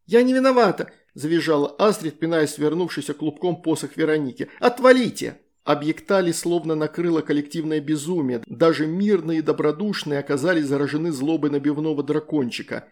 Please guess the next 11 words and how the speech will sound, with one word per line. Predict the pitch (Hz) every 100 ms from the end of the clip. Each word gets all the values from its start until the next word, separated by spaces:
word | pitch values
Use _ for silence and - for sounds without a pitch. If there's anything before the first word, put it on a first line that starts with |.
| _ _
Или | 156 151
им | 156
передалась | 151 147 143 143 139
паника | - 151 143 135 131
хозяйки, | 131 123 151 180 175 -
и | - 135
они | 135 151
пустились | 139 - - 151 135
во | 151
все | 139 147
тяжкие. | 143 143 113 - - -